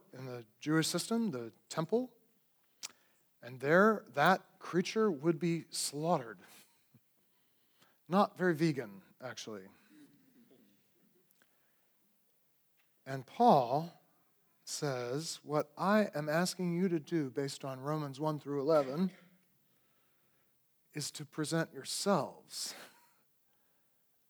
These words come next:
as a sacrifice." To,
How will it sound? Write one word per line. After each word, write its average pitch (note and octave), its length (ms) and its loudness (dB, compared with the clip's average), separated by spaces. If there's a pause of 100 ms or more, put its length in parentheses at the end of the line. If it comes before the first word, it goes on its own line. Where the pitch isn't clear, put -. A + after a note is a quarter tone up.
(240)
as C3+ 240 0
a A#2+ 320 -6 (220)
sacrifice." - 840 -8 (2500)
To, D3 420 2